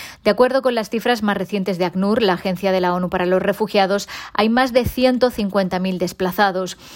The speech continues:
Esa cifra supera el total de refugiados y solicitantes de asilo que hubo en la década de mil novecientos ochenta con las guerras civiles centroamericanas.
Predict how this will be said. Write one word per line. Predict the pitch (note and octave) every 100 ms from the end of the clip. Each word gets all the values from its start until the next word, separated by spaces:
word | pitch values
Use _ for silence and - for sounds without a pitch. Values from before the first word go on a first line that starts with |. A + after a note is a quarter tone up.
| - -
Esa | F#3 G3+
cifra | B3 A#3+ A3
supera | G#3+ G3 A3
el | A3+
total | G3 F3+ A3+ A#3+
de | G3+
refugiados | F#3 F3 F3+ - G#3 A3 G#3+
y | F3+
solicitantes | F#3 E3+ F3+ G#3 G3+ G#3+
de | F#3+
asilo | F3 G3+ F#3+ F#3+
que | G3
hubo | G3 G3+
en | A3+
la | F#3+
década | G3 G3 F#3+ G3
de | F#3
mil | G#3 A#3+
novecientos | G#3 F3+ G3 F#3+ G3+
ochenta | G#3+ G3+ F#3 F#3+ F3+ - - - -
con | F#3
las | F#3 F3+
guerras | G3+ A3+ A#3+
civiles | B3 G#3+ F#3+ F#3 -
centroamericanas. | F3+ E3+ E3+ F3+ F3+ G3+ F#3 F3 -